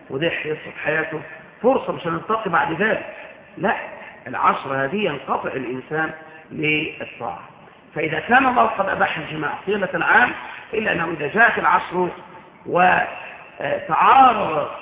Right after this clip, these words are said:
يعني، هذه اللذه وتحقيقها المباحه مع ادراك هذه الفضيله لليله القدر، فلا، آه، تعطي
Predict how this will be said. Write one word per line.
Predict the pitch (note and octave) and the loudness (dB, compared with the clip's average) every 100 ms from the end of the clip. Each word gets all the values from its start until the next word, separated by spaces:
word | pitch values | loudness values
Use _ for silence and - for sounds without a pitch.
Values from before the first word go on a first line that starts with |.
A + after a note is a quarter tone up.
| - - - - - | -16 -18 -20 -20 -12
يعني، | D#3 C3 B2+ A#2+ - | -6 -4 -4 -6 -4
هذه | D3+ A3+ G3 F#3 | 0 2 2 2
اللذه | F#3 G3 - - - - - | 4 2 2 -6 -10 -14 -12
وتحقيقها | B2 C#3+ - - F3+ F#3 G#3+ F#3+ D3 | -10 -8 -10 -4 -4 -4 0 2 2
المباحه | D3+ D#3+ D#3+ A3 - - - - - - - - | 0 -2 2 4 4 -2 -6 -10 -14 -18 -20 -2
مع | E3 B3+ A3+ A3 G3+ | 6 8 8 6 2
ادراك | F#3+ F#3+ A#3+ G3 | 0 2 2 2
هذه | F3 | -2
الفضيله | F#3+ E3 E3+ G3 D3 G#2+ - - - | -2 -2 -2 -2 -4 -6 -14 -18 -6
لليله | D#3 G#3 F#3+ F3+ | 0 2 2 -2
القدر، | - A3 A3 B3+ C#4+ - - - - - - | 0 2 4 4 0 -4 -14 -18 -20 -20 -2
فلا، | E3 F#3+ G3 F#3 F3 E3+ D#3 D3+ D3 C#3+ C3+ B2+ A#2 G#2+ - - - - - - - - | 4 6 6 4 4 4 4 2 2 0 -2 -4 -8 -10 -14 -18 -20 -20 -20 -20 -20 -4
آه، | C#3 C#3+ C3+ C3+ A#2+ - - - - - E3+ - G#3+ | 0 0 0 -4 -8 -10 -14 -14 -14 -14 -14 -2 4
تعطي | C4 D4+ - E3+ | 4 4 0 -4